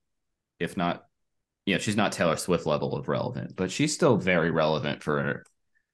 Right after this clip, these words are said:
you know, an actress slash singer slash whatever sh-, else she does in this country.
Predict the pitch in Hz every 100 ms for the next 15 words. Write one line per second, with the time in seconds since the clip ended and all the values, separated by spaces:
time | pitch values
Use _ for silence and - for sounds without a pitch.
0 | _ - 82 67 67 78 71 67 80 -
1 | 85 71 - - 76 67 - - - -
2 | _ _ _ _ _ - - 78 73 71
3 | 69 - 73 67 - 73 73 69 67 -
4 | 73 71 - - 69 65 65 - - _
5 | - 71 - - - - -